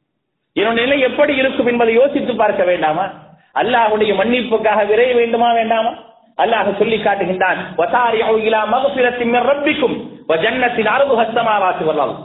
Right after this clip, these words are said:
உங்களுடைய ரட்சகனுடைய மன்னிப்பின் பக்கம் விரையுங்கள். "வ ஜன்னத்தின் அர்துஹா, அர்துஹா ஸமாவாத்து வல் அர்து." சொர்க்கம் இருக்கின்றதே, வானங்கள் பூமி அளவுக்கு விசாலமானது.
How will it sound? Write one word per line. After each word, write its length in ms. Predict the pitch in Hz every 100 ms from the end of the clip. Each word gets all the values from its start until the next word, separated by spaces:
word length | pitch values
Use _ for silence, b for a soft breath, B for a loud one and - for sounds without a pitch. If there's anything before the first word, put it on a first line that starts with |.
| - B B
உங்களுடைய 400 | 165 196 202 196
ரட்சகனுடைய 580 | 196 277 254 240 226 220
மன்னிப்பின் 520 | 214 269 262 262 240
பக்கம் 300 | 233 233 220
விரையுங்கள். 640 | 247 277 262 226 165 156 - -
"வ 100 | 165
ஜன்னத்தின் 520 | 180 247 254 247 233
அர்துஹா, 600 | 220 240 247 240 233 262 247 - - - - -
அர்துஹா 420 | - 247 247 226 226
ஸமாவாத்து 500 | 233 277 254 233 208
வல் 160 | 202 180
அர்து." 220 | 147 - - - -
சொர்க்கம் 400 | 185 220 240 233
இருக்கின்றதே, 640 | 220 220 226 214 226 262 262 - -
வானங்கள் 680 | - 196 240 240 240 240
பூமி 280 | 226 262 269
அளவுக்கு 420 | 269 277 285 285
விசாலமானது. 680 | 269 233 262 254 233 185 120